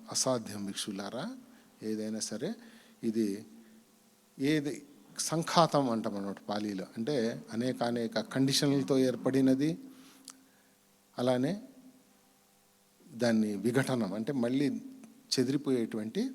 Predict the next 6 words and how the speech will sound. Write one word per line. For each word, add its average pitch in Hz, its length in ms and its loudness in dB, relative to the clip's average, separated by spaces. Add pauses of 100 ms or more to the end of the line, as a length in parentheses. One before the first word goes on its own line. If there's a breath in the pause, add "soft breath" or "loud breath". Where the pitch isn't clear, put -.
ధమ్మం 107 340 0
కలిగినటువంటిది. 95 1000 -6 (720 loud breath)
కాబట్టి 147 460 6
ఇక్కడ 147 280 2
భగవాన్ 123 320 2
బుద్ధుడు 117 220 0